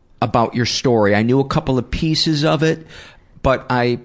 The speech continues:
I kind of enjoy hearing things for the first time, <laughs> even if they're sad. Enjoy is maybe not, not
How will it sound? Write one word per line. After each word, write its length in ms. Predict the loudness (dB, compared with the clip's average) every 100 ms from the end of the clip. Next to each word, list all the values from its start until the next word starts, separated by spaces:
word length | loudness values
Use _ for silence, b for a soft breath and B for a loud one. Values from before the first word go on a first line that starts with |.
| -16 _ _ _ -2
I 80 |
kind 240 | -2 0 0
of 100 | -2
enjoy 440 | -2 0 0 0
hearing 400 | -2 -2 -2 -2
things 340 | -4 -4 -4 -4
for 160 | -4
the 100 | -4
first 380 | -6 -4 -4 -4
time, 220 | -4 -2
<laughs> 0 |
even 220 | -2 -2
if 160 | -2 -2
they're 160 | -2 0
sad. 500 | 0 2 2 2 2
Enjoy 280 | 0 2 2
is 100 | 0
maybe 340 | -2 -2 -2
not, 340 | -2 -2 -2 -4
not 320 | -4 -4 -8